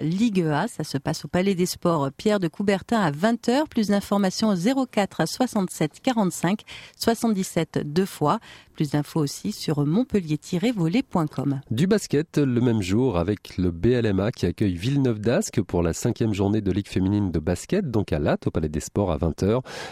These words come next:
Speaker 2: Les places sont en vente à douze euros et neuf euros avec le pass aglo.
Speaker 1: Et puis un concert à Little Bazar, ça se passe à la Maison pour tous Boris Vian à vingt heures trente et le quinze novembre à Clapier, salle de Zeuze. Téléphone zéro six quatre-vingt-trois cinquante-deux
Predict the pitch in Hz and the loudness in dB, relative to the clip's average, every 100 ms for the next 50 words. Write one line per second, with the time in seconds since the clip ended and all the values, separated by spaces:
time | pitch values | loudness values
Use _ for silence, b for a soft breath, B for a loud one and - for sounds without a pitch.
0 | B B 92 101 135 156 - 151 151 - | B B 0 2 2 0 -2 -2 -2 0
1 | 127 - 107 107 110 120 90 101 180 143 | -2 0 0 2 2 0 -2 0 0 2
2 | 127 123 147 101 175 - 123 131 165 98 | 2 2 2 2 0 2 2 2 2 0
3 | - 110 196 131 92 76 - b b 175 | -2 -2 0 -2 -2 -4 -6 b b -2
4 | 165 165 165 165 160 - 185 240 165 165 | 0 0 0 0 -2 0 0 2 0 0
5 | 247 254 214 175 151 160 240 269 180 143 | 0 0 0 0 2 2 2 0 0 0
6 | - 160 - 160 160 147 170 165 190 160 | -4 -4 -4 -4 0 0 0 0 -2 -4
7 | - 185 180 - 135 165 247 233 180 185 | -6 -4 -2 -2 -2 0 2 0 0 2
8 | 175 147 214 190 160 - 240 302 - B | 2 2 0 0 -2 0 0 0 -6 B
9 | B 170 180 277 277 240 208 226 254 180 | B 0 2 2 2 2 2 2 2 0
10 | - 269 254 - 220 208 - 175 160 139 | -2 -2 -4 0 0 0 0 0 2 -2
11 | - 156 220 160 156 180 254 B B B | -2 0 2 2 2 2 0 B B B
12 | _ _ 156 143 - 151 165 202 156 156 | _ _ -2 -2 0 0 2 2 2 0
13 | 151 - 196 - - 262 - 180 170 - | 0 -2 -6 -4 -2 0 0 0 0 0
14 | 254 302 - 302 294 220 - 143 156 | 0 0 -2 -2 0 0 0 0 0